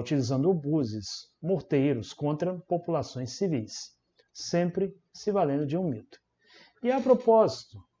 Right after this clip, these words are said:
para quem não sabe, para, caso alguém aqui não saiba, o Holodomor, quer dizer, a fome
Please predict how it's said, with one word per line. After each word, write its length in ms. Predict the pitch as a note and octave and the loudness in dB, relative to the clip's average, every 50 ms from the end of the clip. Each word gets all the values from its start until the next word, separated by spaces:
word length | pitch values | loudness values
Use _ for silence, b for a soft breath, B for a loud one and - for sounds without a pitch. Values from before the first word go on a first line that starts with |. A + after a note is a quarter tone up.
| _ _ - | _ _ 0
para 180 | D#3+ E3 F#3 | 2 2 2
quem 180 | F3+ - G#3 G3+ | 2 2 2 2
não 200 | F#3+ G3 G#3+ G#3 | 2 0 -2 -2
sabe, 500 | - - - - F3 F#3 G#3 G3 D#3 B2+ | -4 -6 -2 2 2 4 4 4 2 0
para, 640 | - - C#3 C#3 C#3+ C#3 C3 B2 A#2 A#2 A2+ A2+ - - - - - A#2 - | 0 0 0 0 0 -2 -2 -4 -8 -10 -12 -14 -16 -20 -20 -20 -20 -20 -8
caso 340 | - D3+ E3 F3+ E3+ A#2+ C#3 | 0 4 4 4 4 2 0
alguém 200 | C3+ A#2+ A#2+ B2 | 0 0 -2 -4
aqui 180 | A#2+ A#2 - B2+ | -6 -6 -6 -4
não 160 | C3+ D3+ C#3+ | -4 -4 -6
saiba, 500 | - - - E3+ F#3 F3+ C3 A2+ G#2 - _ _ _ _ _ _ _ _ _ _ _ _ _ _ _ _ _ _ _ _ | -6 -4 0 2 2 2 2 0 -6 -10 _ _ _ _ _ _ _ _ _ _ _ _ _ _ _ _ _ _ _ _
o 100 | - B2 | -14 -12
Holodomor, 840 | A#2 - D#3+ G3 G3 F#3 D#3+ B2+ D3 F#3 G#3 F#3 C#3 G#2+ G2 - - _ _ _ _ _ _ _ _ _ _ _ _ _ _ _ _ | -4 2 4 6 6 6 4 4 4 2 2 2 0 -4 -6 -10 -18 _ _ _ _ _ _ _ _ _ _ _ _ _ _ _ _
quer 140 | - C#3 C#3 | -2 0 0
dizer, 360 | B2 G2+ A#2 C3 B2 A2 - - _ _ _ _ _ _ _ _ _ | 0 0 0 0 0 0 -4 -8 _ _ _ _ _ _ _ _ _
a 100 | - C3+ | -14 -14
fome 840 | - - - - - - F3+ G3 A3 A3 G3 E3 C#3 B2 A#2 - - | -14 -14 -18 -18 -6 0 4 6 6 6 6 2 0 -2 -4 -8 -12